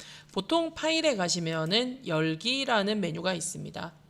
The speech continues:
자, 열기라는 메뉴 단축키 컨트롤 O를 사용을 하고 있고요.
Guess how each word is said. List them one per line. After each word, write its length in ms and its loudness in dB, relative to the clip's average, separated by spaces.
자, 260 4
열기라는 540 6
메뉴 500 4
단축키 460 0
컨트롤 460 0
O를 360 0
사용을 380 -2
하고 200 -2
있고요. 600 2